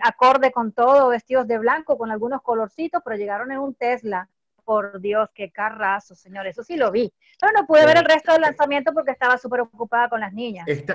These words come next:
Speaker 2: esta unión de la nasa con Tesla era importante para el satélite y todo lo demás y todo lo que se iba a hacer. Pero ahora les pregunto algo a ustedes, chicas, eh, que por cierto vamos a tener un súper invitado especial, ya vamos a estar hablando con él en tan solo minutos.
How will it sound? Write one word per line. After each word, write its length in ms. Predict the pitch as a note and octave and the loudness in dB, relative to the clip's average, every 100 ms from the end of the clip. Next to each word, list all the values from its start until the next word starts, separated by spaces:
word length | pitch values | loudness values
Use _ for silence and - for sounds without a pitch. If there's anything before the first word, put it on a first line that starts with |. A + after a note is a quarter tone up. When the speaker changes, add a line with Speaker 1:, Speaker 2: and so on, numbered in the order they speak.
| - | -8
Speaker 2:
esta 260 | C#3 F#3 | -6 -4
unión 320 | F3 F3+ F#3 | -4 -4 -6
de 120 | F3+ F3+ | -6 -6
la 100 | D3 | -4
nasa 360 | C#3+ C#3 F#3+ | -4 -6 -8
con 220 | F#3+ C#3+ | -10 -8
Tesla 280 | C#3 C3 D3+ | -8 -8 -8
era 80 | D#3+ | -10
importante 580 | E3+ E3 A#2+ C3+ B2 E3 | -10 -10 -10 -10 -10 -10
para 220 | E3+ D#3 | -10 -8
el 160 | A#2+ A2 | -8 -10
satélite 640 | - A2 C3+ C3 D#3 D3+ | -14 -10 -8 -6 -8 -10
y 100 | A#2+ | -10
todo 160 | A#2+ B2 | -6 -4
lo 120 | C#3+ | -4
demás 280 | B2+ A#2+ A#2 | -6 -8 -10
y 60 | D3 | -10
todo 180 | C#3 | -8
lo 120 | C3+ C#3 | -8 -8
que 100 | B2 | -10
se 120 | B2+ | -10
iba 80 | B2 | -8
a 20 | |
hacer. 200 | D#3 - - - - | -6 -8 -10 -12 0
Pero 140 | E3+ | 0
ahora 140 | F3 A3 | 2 -2
les 120 | A3+ | -4
pregunto 540 | - D3 E3+ E3+ G3 | -4 -4 -4 -4 -2
algo 160 | F#3 F3+ | -2 -6
a 60 | D3 | -6
ustedes, 320 | E3 B2 A#2 | -4 -4 -4
chicas, 480 | C#3 A2 A2 G#2 - - - - | -10 -10 -12 -14 -20 -20 -20 -8
eh, 360 | C3+ C3 B2 A#2 | -6 -4 -6 -6
que 80 | C#3+ | -6
por 180 | C3+ | -6
cierto 260 | - D#3 F3 | -4 -4 -2
vamos 200 | F3+ F#3+ | -4 -4
a 40 | |
tener 140 | E3 C3+ | -6 -6
un 80 | D3+ | -6
súper 240 | F#3 D#3+ | -8 -6
invitado 360 | C3+ B2 A#2+ C#3 | -6 -4 -6 -6
especial, 400 | C#3 C#3 C#3+ C#3 | -8 -8 -6 -4
ya 120 | B2+ | -6
vamos 200 | A#2+ C#3 | -6 -12
a 40 | |
estar 180 | A#2+ A2+ | -12 -10
hablando 280 | A#2 A#2 C3 | -6 -8 -8
con 180 | C3+ A#2 | -12 -12
él 160 | A2 - | -12 -12
en 160 | C3 | -14
tan 160 | B2+ A2 | -12 -16
solo 400 | - A#2+ C#3 - _ _ | -12 -10 -10 -12 _ _
minutos. 760 | C#3+ D3 C#3 D3 C3+ B2 B2 - | -8 -6 -4 -4 -4 -6 -14 -16